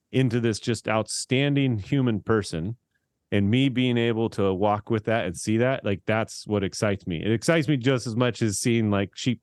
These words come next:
grow and cows grow. Like, I mean, that's, I don't know, just, you love seeing that growth in a person. And I, yeah, I just, I really, th-, to me, that gets back to culture. Like, you can't dictate that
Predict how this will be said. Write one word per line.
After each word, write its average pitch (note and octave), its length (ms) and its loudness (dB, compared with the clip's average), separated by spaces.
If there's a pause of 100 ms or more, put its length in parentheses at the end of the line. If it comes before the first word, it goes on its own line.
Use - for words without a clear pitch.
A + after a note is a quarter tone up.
grow E2+ 260 -2 (100)
and G#2 320 0
cows F#2+ 340 -2
grow. E2+ 240 -4
Like, A2+ 200 0
I C#3+ 60 4
mean, D3 140 2
that's, C#3 260 -2 (800)
I C3+ 80 4
don't F3 100 4
know, G2+ 180 2
just, A#2+ 300 -4
you B2 180 4
love B2 400 2
seeing B2 340 2
that G2 280 -2
growth F2+ 340 -2 (240)
in G2 140 -2
a F2+ 60 -2
person. E2 560 -4
And E2+ 360 -2 (200)
I, F2 220 0 (260)
yeah, - 180 -10 (100)
I G#2 80 4
just, F#2+ 300 -2
I F#2+ 120 -2
really, A2+ 580 2 (800)
th-, A2+ 220 -4
to C3 100 2
me, C3+ 140 4
that B2+ 220 2
gets G#2 200 0
back A2 320 -2
to F#2 320 0 (500)
culture. C#3+ 380 2
Like, G2+ 180 0
you A#2 80 -2
can't A#2 320 -2
dictate A#2 560 0
that F2+ 400 -2